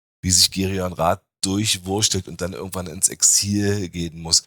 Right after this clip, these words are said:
wie Charlotte Ritter richtig, richtig Ärger kriegt mit dem System, wie die ihren Ziehsohn verlieren und so weiter. Also, das heißt, wir haben bei Volker Kutscher eigentlich in einem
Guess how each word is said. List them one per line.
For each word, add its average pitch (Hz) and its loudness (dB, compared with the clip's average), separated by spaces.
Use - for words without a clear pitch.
wie 90 -2
Charlotte 90 2
Ritter 92 -2
richtig, 98 0
richtig 98 -2
Ärger 90 2
kriegt - -2
mit 87 -6
dem 82 -6
System, 82 0
wie 95 -4
die 98 -2
ihren 101 -4
Ziehsohn 90 2
verlieren 80 -2
und 73 -6
so - 0
weiter. 78 -4
Also, 87 2
das - 2
heißt, 98 2
wir 87 -2
haben 90 0
bei 87 -4
Volker 87 -4
Kutscher 110 0
eigentlich 85 -2
in 78 -12
einem 85 -8